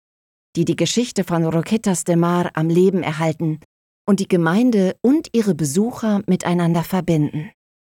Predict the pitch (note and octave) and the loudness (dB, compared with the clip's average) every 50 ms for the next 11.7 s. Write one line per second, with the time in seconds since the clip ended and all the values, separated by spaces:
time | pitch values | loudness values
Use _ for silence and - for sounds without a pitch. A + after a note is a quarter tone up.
0 | _ _ _ _ _ _ _ _ _ _ _ _ _ _ - - G#3+ G3+ - B3 | _ _ _ _ _ _ _ _ _ _ _ _ _ _ -4 -2 -2 -2 0 2
1 | D4 E4 E4+ D#4+ D4 C4 B3 A#3 - - D4 D4 D4 C4 G3 D#3+ D#3+ D#3+ D#3 D3+ | 2 4 4 4 4 2 2 0 -2 -2 0 4 4 4 4 4 2 0 0 0
2 | D#3 D3+ D3+ C#3+ - - D#3+ D#3 - - - F3+ E3 D#3 D3+ - - _ _ _ | 0 0 0 0 -2 -6 -6 -6 -6 -2 0 0 2 2 0 -4 -8 _ _ _
3 | _ - E3 D3 E3+ E3 - D#3 D#3+ E3 F3+ G3 G#3 G3+ F#3+ F3 - - - F3+ | _ -8 -6 -4 -4 -4 -2 0 2 4 4 4 4 2 0 -2 -4 -8 -6 -4
4 | F3+ E3 F3 E3+ D#3 E3+ D3+ - - - F3 F3 F3 F3 D#3 E3+ E3 D#3 D#3 E3 | -2 0 0 -2 -2 -4 -6 -6 -4 -2 0 2 2 2 0 0 -2 -2 -4 -6
5 | E3 _ _ _ _ _ _ _ _ _ _ - G#3 G#3 - - G#3+ A3+ A3+ A3+ | -8 _ _ _ _ _ _ _ _ _ _ 0 0 0 2 0 0 0 0 0
6 | - - C4+ C#4+ C#4 C4 A#3+ - - - - G3 A#3 A#3 - G#3 F#3 F3 - - | -2 -4 -2 -2 0 -2 -2 -2 -4 -2 0 0 0 0 0 -2 -2 -2 -2 -4
7 | F3+ E3+ - F#3+ E3+ - G3 G3 F#3+ - F3 E3 D#3+ D#3 D3+ D3 - D#3 D3+ D#3 | -4 -2 -2 -4 -2 0 0 0 2 2 0 2 2 2 0 0 0 0 0 0
8 | D#3+ D3+ - - D#3+ D3+ - - D#3+ - C#3+ - - _ _ _ _ _ _ _ | -2 -2 -6 -6 -8 -8 -6 -8 -8 -8 -10 -12 -14 _ _ _ _ _ _ _
9 | _ _ _ _ _ _ _ _ _ - F#3 - - F#3 E3+ - - - G#3 A3+ | _ _ _ _ _ _ _ _ _ -6 -6 -4 -2 -4 -4 -4 0 0 0 0
10 | B3 B3+ - - F3+ D#3 D#3+ D#3 E3 - - E3 F#3+ G#3 G3+ F#3+ F#3+ - - E3 | 0 -2 -4 -4 -2 -2 -2 -2 -2 -2 0 0 2 2 2 0 -2 -4 -6 -8
11 | - - - D#3 D#3 - - E3+ G3+ A3+ - - - | -6 -4 -6 -6 -4 -2 0 0 -2 -2 -4 -10 -16